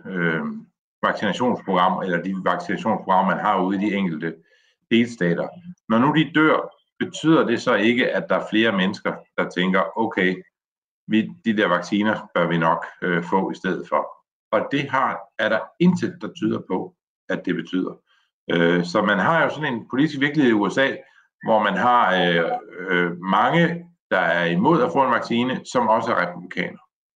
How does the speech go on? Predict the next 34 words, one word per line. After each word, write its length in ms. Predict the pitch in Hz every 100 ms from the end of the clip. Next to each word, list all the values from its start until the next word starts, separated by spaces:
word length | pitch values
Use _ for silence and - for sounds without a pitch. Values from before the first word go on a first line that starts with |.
| _ _ _ 101
Og 100 | 113
så 80 |
har 300 | 127 139 127
man 220 | 98 87 80 - _ -
demokraterne, 760 | 101 95 160 175 131 110 92 - -
der 160 | 101
er, 600 | 98 - 92 87 82 80 85
øh, 300 | 87 85 101
dem, 300 | 101 113 -
der 60 |
har 140 | 95 85
fået 160 | 113 110
deres 160 | -
vacciner, 500 | 82 - 117 139 147 - - _ _
og 140 | 104 107
går 120 | 107
rundt 120 | 123 110
og 60 |
frygter 380 | - 131 - 101
de 160 | 117 117
her, 320 | 110 92 76 80
øh, 680 | 82 82 80 76 76 78 78 69 67 107
republikanske 600 | 90 101 110 139 - 110
zombier, 500 | 117 135 170 104 82
de 200 | - 95
kan 100 | 98
løbe 180 | 92 87
ind 120 | 113
i 120 | 104
ude 200 | 101 107
i 20 |
gaderne, 440 | 101 95 107 113 98
som, 300 | - 87 82
øh, 200 | 80